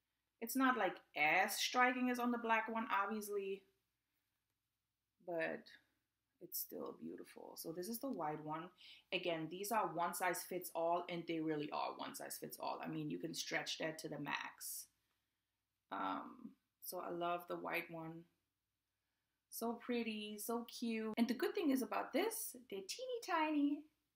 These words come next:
So you can put them in your purse when you go to your boyfriend's house.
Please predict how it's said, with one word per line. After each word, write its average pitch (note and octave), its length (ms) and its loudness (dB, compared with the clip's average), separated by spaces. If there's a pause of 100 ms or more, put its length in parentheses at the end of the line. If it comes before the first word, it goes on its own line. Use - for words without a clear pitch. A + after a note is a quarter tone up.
So G#3+ 100 -10
you A3 60 -8
can - 140 -18
put B3 120 -2
them D4+ 120 0
in E4 80 0
your F4+ 100 -4 (100)
purse C4 300 2
when A#3 100 -4
you G3+ 60 -10
go G3+ 100 -4
to A3 80 -2
your B3+ 120 2
boyfriend's A#3+ 440 2
house. A3 540 2